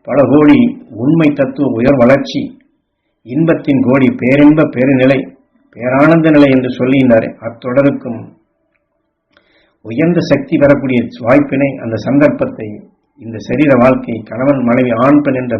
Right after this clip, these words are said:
ஆத்ம உலகை கூட்டிக் கொண்டு நிச்சயமாக உயர முடியும், அனைவரையும் உயர்த்தவும் முடியும். இப்படித்தான் அகண்ட அண்டங்களிலே ரிஷி, ரிஷி பத்னி என்று வளர்ச்சி பெற்று கொண்டுள்ளார்கள்.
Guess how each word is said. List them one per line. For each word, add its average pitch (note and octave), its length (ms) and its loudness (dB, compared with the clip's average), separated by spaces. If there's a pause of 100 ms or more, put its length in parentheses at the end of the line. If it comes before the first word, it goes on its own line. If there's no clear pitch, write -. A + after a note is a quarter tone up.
(100)
ஆத்ம A#2+ 320 -4
உலகை A#2+ 280 0
கூட்டிக் - 420 -12
கொண்டு A#2 220 -2 (800)
நிச்சயமாக D3 540 0
உயர B2 300 2
முடியும், C3 380 0 (480)
அனைவரையும் C#3 460 2
உயர்த்தவும் C3+ 460 2
முடியும். B2 300 0 (480)
இப்படித்தான் D3 560 -4
அகண்ட C#3+ 340 2
அண்டங்களிலே C3 600 4 (920)
ரிஷி, A#2 320 -4
ரிஷி C3 280 0
பத்னி D3 360 -2
என்று A#2+ 240 0 (480)
வளர்ச்சி C#3 360 -4
பெற்று C#3+ 260 -2
கொண்டுள்ளார்கள். B2+ 640 2